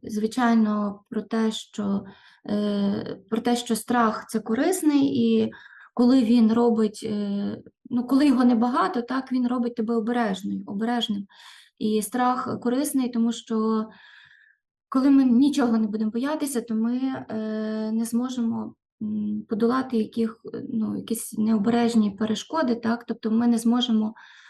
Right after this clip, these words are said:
е, нормально функціонувати. Е, основною також, е, м, частиною це була рефлексія вже після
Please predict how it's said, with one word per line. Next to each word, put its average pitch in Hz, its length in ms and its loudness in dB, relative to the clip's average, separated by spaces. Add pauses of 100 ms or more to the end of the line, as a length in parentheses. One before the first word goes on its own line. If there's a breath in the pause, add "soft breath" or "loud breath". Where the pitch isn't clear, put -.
(140 loud breath)
е, - 80 -6
нормально 226 420 2
функціонувати. 208 920 -6 (720 loud breath)
Е, 202 480 -4
основною 269 560 2
також, 254 520 -6
е, 226 40 0 (800)
м, 208 320 -6
частиною 285 640 -2
це 277 120 -6
була 226 600 -2
рефлексія 254 1040 -4 (720)
вже 226 180 0
після 214 560 -4